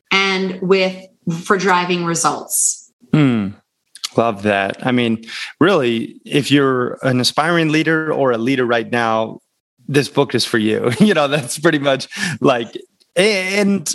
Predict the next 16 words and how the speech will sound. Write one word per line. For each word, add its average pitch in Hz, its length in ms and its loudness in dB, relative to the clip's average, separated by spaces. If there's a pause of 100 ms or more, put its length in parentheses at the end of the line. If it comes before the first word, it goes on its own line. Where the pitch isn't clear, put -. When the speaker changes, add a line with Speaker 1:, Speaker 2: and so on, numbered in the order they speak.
(120)
Speaker 2:
uh, 165 100 2
we're 180 180 4
all 190 200 2
leaders 135 420 0
in 139 80 0
our 127 140 2
own 131 200 0
right, 120 360 -2 (100)
you 151 140 2
know, 123 200 2
of 107 100 0
our 107 100 2
Speaker 1:
Mm-hmm. 123 80 -4
Speaker 2:
family, 135 760 0 (340)
of 127 180 0
our, 110 360 2